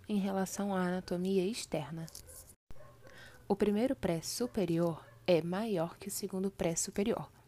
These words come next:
formando uma série descendente. E o primeiro pré inferior é menor que o segundo pré inferior, formando uma série ascendente. Sobre o primeiro pré superior, possui a cúspide vestibular maior que a lingual.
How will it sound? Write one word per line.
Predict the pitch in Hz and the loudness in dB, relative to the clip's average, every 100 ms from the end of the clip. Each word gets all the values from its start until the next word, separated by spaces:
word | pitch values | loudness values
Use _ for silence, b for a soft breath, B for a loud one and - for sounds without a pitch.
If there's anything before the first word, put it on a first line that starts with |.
| - - | -20 -14
formando | - 156 165 165 | -6 -4 -2 -2
uma | 175 170 | -2 -2
série | - 185 170 165 | 0 2 2 0
descendente. | 160 196 - 247 233 156 - - - B B B B B - | 0 2 2 0 0 -4 -10 -14 -14 B B B B B 0
E | 202 - - | 0 0 -2
o | |
primeiro | 190 208 226 247 | -2 0 2 0
pré | - 147 147 - | 2 0 0 -2
inferior | 208 302 - 254 175 180 - - - | 0 0 2 4 6 4 0 -8 -4
é | 160 | -2
menor | 165 226 294 - 202 220 - | 2 2 2 2 0 -2 -12
que | - | -12
o | 220 | -10
segundo | 240 196 196 | -6 0 0
pré | 202 196 185 | 2 2 2
inferior, | 190 - 196 226 165 - B B B | 0 -2 0 2 0 -6 B B B
formando | - 170 170 170 | 0 2 2 0
uma | 180 175 | 0 0
série | - 175 170 185 | 0 2 2 2
ascendente. | - 175 226 247 - - - - - _ _ - - - B B - | 2 2 0 -2 -4 -10 -14 -16 -18 _ _ -20 -10 -10 B B -10
Sobre | - 226 233 | -4 -4 -4
o | |
primeiro | 233 233 220 254 | -2 0 0 -2
pré | - 208 | -2 -2
superior, | 202 - 214 214 - - - B B B | -2 0 2 4 2 -4 -20 B B B
possui | 208 202 - 247 | -2 0 0 0
a | 214 | 0
cúspide | - 208 196 190 | 0 -2 0 0
vestibular | 180 180 170 175 185 175 | -2 -4 -6 -4 -4 -4
maior | 190 180 165 | -4 -6 -6
que | 196 | -4
a | |
lingual. | 190 214 170 | 0 0 -2